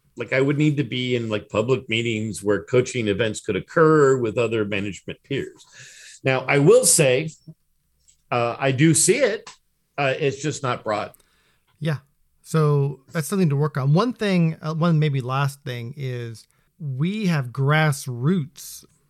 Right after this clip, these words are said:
Speaker 2: kicked off, um, some coaching clubs, kinda like your, your group. So I have a group, and they listen to the podcast. So hey, everyone,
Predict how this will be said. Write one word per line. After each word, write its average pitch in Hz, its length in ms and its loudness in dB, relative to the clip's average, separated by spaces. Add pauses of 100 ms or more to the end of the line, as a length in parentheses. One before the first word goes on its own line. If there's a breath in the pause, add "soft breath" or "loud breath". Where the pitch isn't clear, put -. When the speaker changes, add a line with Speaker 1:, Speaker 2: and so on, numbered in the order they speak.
(600)
Speaker 2:
kicked - 340 -6
off, 135 440 -4 (100)
um, 120 440 -12
some 143 200 -2
coaching 190 460 -4
clubs, 147 520 -6
kinda 220 220 -4
like 165 300 -2
your, 143 400 -2 (720)
your 170 220 0
group. 127 280 -10
So 160 160 0
I 175 160 0
have 180 400 2
a 156 60 2
group, 143 280 -4
and 156 140 2
they 156 100 4
listen 151 240 -2
to 165 40 0
the 165 80 -2
podcast. 127 460 -8
So 135 100 -8
hey, 151 180 0
everyone, 127 420 -6